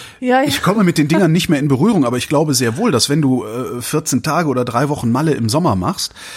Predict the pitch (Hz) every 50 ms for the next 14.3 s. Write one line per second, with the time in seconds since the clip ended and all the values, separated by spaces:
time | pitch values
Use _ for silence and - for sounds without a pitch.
0 | - - - - 127 - - 135 131 131 117 - 131 143 170 165 143 120 - 113
1 | 135 156 - 135 127 120 - - 117 - - - - 160 165 165 170 - - 147
2 | 151 147 143 135 - 127 123 135 160 156 - - - - _ _ - 139 131 135
3 | 131 - 117 120 123 - - _ _ _ _ _ _ _ _ _ - 135 160 185
4 | 185 180 160 139 143 151 156 - 127 120 127 127 151 - - 117 101 90 135 226
5 | - - - _ _ _ _ - - - - - - - - 120 139 139 139 127
6 | 120 135 165 - 175 143 131 110 104 147 165 - 151 139 139 139 131 139 135 131
7 | 127 - - 131 110 120 127 147 - 135 110 135 175 180 143 117 95 104 98 110
8 | 117 123 131 - - 160 170 156 160 160 135 269 - 165 127 107 110 90 67 98
9 | 98 95 92 90 87 - 90 92 - - _ _ _ - - - - - - -
10 | - - - - - 131 110 98 92 - - - 220 - 123 110 - - 120 107
11 | 101 113 101 - - 104 - 107 95 - - 117 - - - - - - - -
12 | 127 123 113 - 123 123 123 127 127 135 - - 127 - - 160 143 123 - 110
13 | 110 113 156 165 170 165 - - 131 - - 135 113 117 185 - - 131 - -
14 | 104 95 135 208 247